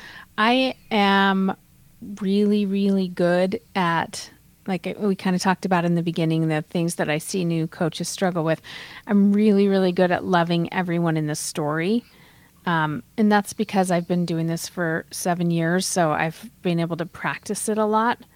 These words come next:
Um, I think also I'm able to see, um,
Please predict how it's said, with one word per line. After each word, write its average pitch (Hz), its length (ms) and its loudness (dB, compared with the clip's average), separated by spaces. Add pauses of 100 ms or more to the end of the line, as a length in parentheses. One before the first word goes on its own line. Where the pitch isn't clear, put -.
(800)
Um, 170 640 2 (1400)
I - 40 -8
think 233 300 2
also 208 760 6
I'm 196 360 2
able 202 340 2
to - 180 -6
see, 196 760 0 (180)
um, 165 460 -4